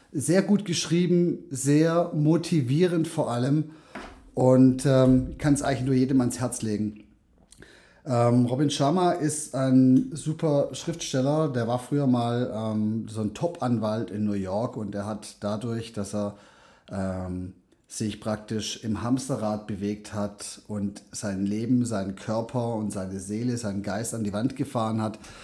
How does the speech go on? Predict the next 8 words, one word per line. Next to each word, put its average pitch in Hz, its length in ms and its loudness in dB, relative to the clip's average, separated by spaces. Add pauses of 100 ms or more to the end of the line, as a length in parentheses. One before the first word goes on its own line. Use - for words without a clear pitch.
(300)
ähm, 104 380 2 (640)
wieder 135 440 2
zu 147 140 -2
neuer 107 280 4
Kraft - 420 -4
gefunden, 151 720 4 (320)
indem 123 420 2
er, 123 540 4